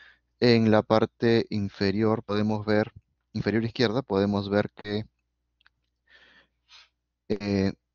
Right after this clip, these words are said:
está pidiendo que antes de contestar la pregunta, los alumnos vean un video, ¿no?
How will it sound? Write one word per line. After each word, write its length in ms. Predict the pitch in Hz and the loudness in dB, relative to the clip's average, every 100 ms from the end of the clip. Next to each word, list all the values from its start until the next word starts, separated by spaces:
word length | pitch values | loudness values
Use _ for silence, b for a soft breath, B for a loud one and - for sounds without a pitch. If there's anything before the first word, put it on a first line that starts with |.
| _ _ _ _ _ _ _ _ | _ _ _ _ _ _ _ _
está 600 | 104 - 117 113 113 - _ _ _ - | -8 -2 2 2 2 -2 _ _ _ -6
pidiendo 480 | 110 120 127 101 101 | -4 -2 -2 -2 0
que 140 | 95 | 0
antes 300 | 117 117 107 | 0 0 -4
de 80 | 104 | -4
contestar 360 | 98 95 113 | -4 -6 -4
la 100 | 107 | -4
pregunta, 520 | 107 101 120 107 95 - | -4 -4 -4 -6 -8 -8
los 200 | 98 92 | -10 -6
alumnos 320 | 98 107 104 | -6 -4 0
vean 240 | 107 107 107 | 2 2 0
un 120 | 104 | 0
video, 380 | 95 98 87 - - - _ _ _ _ _ _ | 2 2 2 -6 -18 -20 _ _ _ _ _ _
¿no? 220 | - 95 | -12 -12